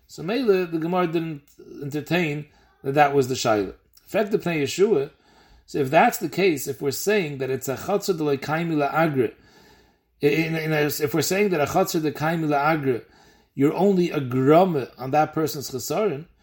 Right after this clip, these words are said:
so why was it so pashut for the Gemara that by zen nene v'zeh chaser, for sure you chayiv? Why you chayiv?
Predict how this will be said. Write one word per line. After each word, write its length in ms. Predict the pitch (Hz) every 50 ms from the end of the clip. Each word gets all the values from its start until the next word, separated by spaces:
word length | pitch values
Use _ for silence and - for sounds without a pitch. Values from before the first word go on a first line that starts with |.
| _ _ _ _ _
so 160 | - - 147
why 240 | 139 147 160 202 240
was 160 | 262 233 208
it 60 | 165
so 180 | - - 185 175
pashut 400 | 151 - 190 190 - 208 175 -
for 120 | - 170
the 100 | 147 143 139
Gemara 540 | 139 143 143 143 156 185 175 143 123 107 - _ _ _ _ _ _ _ -
that 200 | 147 143 127 123
by 140 | 131 127 123
zen 320 | 113 123 151 170 185 170
nene 300 | 165 165 175 175 165 151
v'zeh 320 | 135 135 123 127 131 123 - -
chaser, 360 | 156 180 175 - - 147 120
for 140 | - 135 120
sure 200 | - 175 185 175
you 140 | 151 139
chayiv? 540 | - - 156 185 214 226 170 147 156 151 - _ _ _ _ _ _ _ _ _ _ _ -
Why 240 | 131 139 160 175 190
you 140 | 208 202
chayiv? 580 | - - 214 220 208 170 139 123 107 - -